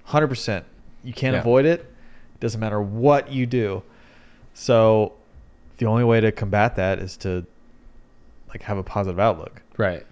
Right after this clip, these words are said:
Speaker 2: And it comes back to the positivity for sure.
Speaker 1: Yeah, because what else are you supposed to do?
Speaker 2: Yeah.
Speaker 1: Like, knowing that these things are gonna happen, like,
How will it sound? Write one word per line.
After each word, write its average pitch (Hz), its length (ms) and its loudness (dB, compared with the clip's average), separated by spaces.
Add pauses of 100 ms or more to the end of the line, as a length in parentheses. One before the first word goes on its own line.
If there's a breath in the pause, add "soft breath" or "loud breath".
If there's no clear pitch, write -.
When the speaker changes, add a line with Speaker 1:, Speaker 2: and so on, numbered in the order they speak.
(340 soft breath)
Speaker 2:
And 113 80 -6
it 113 40 -4
comes 120 220 0
back 113 160 0
to 110 80 -4
the 104 100 -2
positivity 101 1200 -4 (360)
for - 120 -10
sure. 95 320 -8 (460 soft breath)
Speaker 1:
Yeah, 120 300 -4
because 120 180 -2
what 165 160 6
else 202 140 2
are 196 40 0
you 185 40 -2
supposed - 220 -2
to 170 60 -2
do? 165 240 0 (720)
Speaker 2:
Yeah. - 120 -10 (240)
Speaker 1:
Like, 117 160 -6 (240)
knowing 170 720 4
that 120 180 4
these 131 180 2
things 127 180 -2
are 117 40 0
gonna 107 160 0
happen, 95 460 -2
like, 92 160 -6